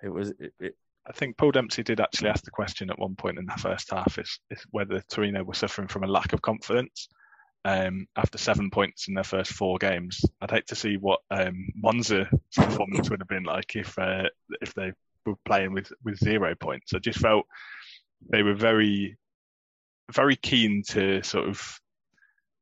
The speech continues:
Speaker 2: over-exaggerate how poorly Torino were playing. I'm not gonna suggest that they were, I thought they were playing well, but it's still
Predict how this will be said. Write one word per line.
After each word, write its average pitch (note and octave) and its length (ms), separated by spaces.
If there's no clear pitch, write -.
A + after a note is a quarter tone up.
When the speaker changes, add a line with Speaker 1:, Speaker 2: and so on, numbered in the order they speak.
Speaker 2:
over-exaggerate G#2+ 880
how - 240
poorly G2 300
Torino G2 220
were G2+ 40
playing. G2+ 220
I'm G#2 80
not A2+ 120
gonna F#2+ 220
suggest - 540
that - 100
they F#2+ 100
were, F#2+ 120
I - 20
thought - 220
they F#2 80
were F#2 60
playing F2 340
well, G2 340
but F#2+ 160
it's - 320
still C3 320